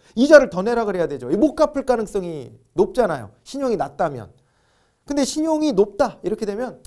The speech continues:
뭐 성실하게 갚겠구나 싶으니까,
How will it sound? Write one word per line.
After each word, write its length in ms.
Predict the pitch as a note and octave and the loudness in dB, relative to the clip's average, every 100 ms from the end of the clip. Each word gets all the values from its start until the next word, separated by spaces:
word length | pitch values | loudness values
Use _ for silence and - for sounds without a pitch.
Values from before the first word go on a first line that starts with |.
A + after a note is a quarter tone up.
| - | -14
뭐 220 | C#3 D#3+ | -4 -4
성실하게 480 | E3+ B3 A#3 A3 F3+ | -4 -10 -6 -6 -8
갚겠구나 840 | D3 C#3+ F#3 F3+ E3+ E3 E3 D#3+ - | -18 -14 -14 -12 -4 -2 -2 -4 -10
싶으니까, 760 | - - A#3+ - C#3+ F3 C4+ | -18 -14 -10 -4 -2 0 0